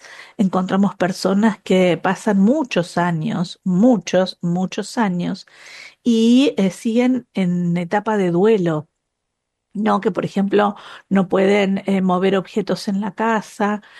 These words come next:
que no pueden, eh, deshacerse de objetos del ser querido,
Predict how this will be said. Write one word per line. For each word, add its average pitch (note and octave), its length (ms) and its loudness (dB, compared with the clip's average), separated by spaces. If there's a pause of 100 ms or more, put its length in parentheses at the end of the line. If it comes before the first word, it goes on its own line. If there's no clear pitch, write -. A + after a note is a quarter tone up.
(200)
que G3+ 140 0
no G3 200 0
pueden, F#3+ 800 0
eh, F3+ 180 0
deshacerse F#3 840 -2
de F3+ 100 2
objetos F#3+ 520 -2
del F3 160 -2
ser - 280 -6
querido, G3 680 -2